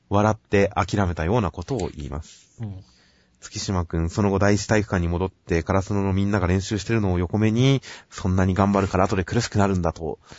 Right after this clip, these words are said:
Speaker 1: 過去の苦い記憶を思い出しながら、翌日合宿遠征二日目、えー、前日の月島くんのことに関して、クロさんなどから聞いたカラスノの面々の中で、田中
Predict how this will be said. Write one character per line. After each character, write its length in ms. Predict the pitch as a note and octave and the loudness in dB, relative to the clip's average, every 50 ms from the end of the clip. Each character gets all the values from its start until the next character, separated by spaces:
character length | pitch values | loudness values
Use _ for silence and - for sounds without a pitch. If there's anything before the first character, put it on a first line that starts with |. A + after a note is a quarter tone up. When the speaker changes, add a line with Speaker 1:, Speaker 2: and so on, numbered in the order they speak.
| - - - | -14 -6 -4
Speaker 1:
過 100 | - A#2 | -2 0
去 80 | B2+ A#2 | 2 2
の 100 | G#2 G2 | 2 4
苦 260 | G2 G2+ G#2+ B2+ C3 | 4 4 4 4 2
い 60 | A2+ | 2
記 180 | - - - G2+ | 0 -4 -6 -6
憶 280 | F#2+ F#2 - G2 F#2+ | -6 -6 -8 -6 -4
を 120 | F#2+ F2+ E2+ | -4 -4 -2
思 180 | F#2+ G2 G2 | -2 -2 -4
い 60 | G2 F#2 - - - - - - - _ - | -4 -6 -8 -14 -16 -18 -18 -20 -20 _ -20
出 200 | F#2 F#2+ G#2 F2+ | -8 -6 -4 -4
し 140 | - - G2+ | -4 -2 -2
な 100 | G2+ F2+ | -2 0
が 100 | F2+ E2 | 0 0
ら、 280 | D#2 D2+ D#2+ D#2+ - - _ _ _ _ | 0 2 0 0 -2 -6 _ _ _ _
翌 240 | G2 G#2+ - - G#2 | 0 0 0 0 -4
日 340 | F2+ F2 - - F2 F2 E2+ | -6 -6 -6 -4 -4 -2 0
合 160 | E2 F2 E2+ | 0 0 -2
宿 220 | - - - - | -2 -6 -4 -2
遠 140 | F#2 F2+ E2 | -2 -2 -2
征 200 | - - D#2 D#2 | -4 -6 -8 -8
二 220 | D2+ - - - - | -10 -10 -16 -8 -6
日 100 | F2+ D#2+ | -4 -2
目、 460 | E2 E2 D#2+ D#2+ D#2+ D#2 C#2 - - _ _ _ _ _ _ | -2 -2 0 0 -2 -2 -4 -6 -12 _ _ _ _ _ _
え 640 | G2 F#2+ F2+ F2 E2+ E2+ D#2+ D#2+ D#2+ D#2 D#2 D#2 D#2 | -4 -2 -2 0 -2 -2 -2 -2 -2 -2 -2 -2 2
ー、 40 | F2 | 4
前 120 | G#2+ G#2+ | 4 4
日 220 | G#2 G2+ F#2 - A2 | 4 2 0 0 0
の 100 | G2+ F#2+ | 0 0
月 160 | - - - | 0 -2 0
島 180 | C3 C3 C3+ | 2 2 4
く 100 | - C#3+ | 4 4
ん 40 | C3+ | 2
の 60 | C3 | 2
こ 100 | - B2 | 0 0
と 80 | B2+ D3+ | 2 2
に 100 | C3 G2+ | 2 2
関 260 | - - B2 A#2+ A2 | 2 2 2 2 2
し 120 | G#2 - - | 0 0 2
て、 460 | C3 B2 B2 B2 B2 A#2 A2 - - - _ _ _ _ _ _ _ _ _ _ _ - | 4 4 6 6 6 6 4 2 0 -8 _ _ _ _ _ _ _ _ _ _ _ -2
ク 100 | A#2 G#2+ | 2 2
ロ 160 | G#2+ G#2 G2+ | 4 2 2
さ 220 | - - G#2+ A2 | -2 0 2 2
ん 160 | G2+ G2+ G2+ | 2 4 2
な 80 | G#2+ A2 | 2 0
ど 120 | F#2+ F#2 | 0 -2
か 140 | E2 - F#2+ | -2 0 2
ら 160 | F2+ F2+ F2+ | 2 2 2
聞 280 | E2 - - F#2+ F#2 F2+ | 0 -2 -6 -4 -4 -4
い 40 | E2 | -2
た 520 | - F#2 F2+ F2+ F2+ F2+ F2 F2 F2 - - F2+ - _ | 0 2 2 4 2 2 2 2 0 -2 -4 -14 -20 _
カ 100 | - F2+ | -2 -2
ラ 100 | F#2 F#2 | -2 -2
ス 120 | - - | -2 -2
ノ 80 | F#2+ F#2 | -2 0
の 100 | F#2 F2+ | 0 0
面 260 | F2+ F#2 F#2+ F#2+ G2 | 2 2 2 2 2
々 180 | G2+ G2 F#2 F2 | 2 2 2 2
の 340 | E2+ E2 D#2+ D#2 D#2 D#2+ | 2 2 2 2 2 2
中 240 | E2 E2+ - E2+ D#2 | 2 0 2 0 0
で、 420 | E2 F2 F2+ G2 G#2 G#2 G2 G2+ - - - - - - _ _ _ - - - _ _ _ _ - | 2 4 4 4 4 4 2 2 -2 -8 -20 -20 -20 -20 _ _ _ -20 -20 -20 _ _ _ _ -2
田 140 | - A#2 | 0 2
中 380 | A#2 A#2 - A#2 A2+ A2 G2+ | 2 4 4 4 4 4 4